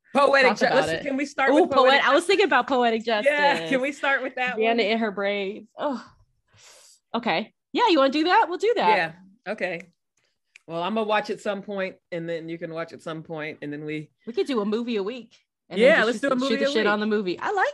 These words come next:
Speaker 2: that.
Speaker 1: I like
Speaker 2: I like
Speaker 1: it.
Speaker 2: that.
Speaker 1: Yeah.
Speaker 2: 'Cause I'm done with Netflix. Netflix is nothing for me.
Speaker 1: All right. Yeah, look at us.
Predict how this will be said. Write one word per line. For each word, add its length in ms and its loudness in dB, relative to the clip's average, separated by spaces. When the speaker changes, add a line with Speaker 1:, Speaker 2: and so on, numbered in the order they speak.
Speaker 2:
that. 580 -2
Speaker 1:
I 120 -8
like 200 -2
Speaker 2:
I 40 -2
like 120 -2
Speaker 1:
it. 200 2
Speaker 2:
that. 720 0
Speaker 1:
Yeah. 340 -8
Speaker 2:
'Cause 120 -2
I'm 180 0
done 220 0
with 120 2
Netflix. 460 -2
Netflix 400 -8
is 160 -4
nothing 480 -2
for 300 -4
me. 220 -12
Speaker 1:
All 200 0
right. 840 -2
Yeah, 240 -2
look 180 -2
at 560 2
us. 180 -14